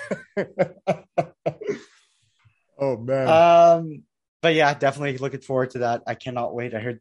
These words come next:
Speaker 2: I, I heard especially the first episode's really good.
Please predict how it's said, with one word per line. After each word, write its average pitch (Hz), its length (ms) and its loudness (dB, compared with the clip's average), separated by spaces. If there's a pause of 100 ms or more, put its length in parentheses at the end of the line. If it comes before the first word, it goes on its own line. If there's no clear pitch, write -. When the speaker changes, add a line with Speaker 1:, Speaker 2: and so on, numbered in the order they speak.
(160)
Speaker 2:
I, 120 120 -4
I 120 120 0
heard 117 260 0
especially 113 540 -2
the 107 80 -4
first 113 260 -4
episode's 107 600 -8 (120)
really 110 340 -4
good. 101 280 -4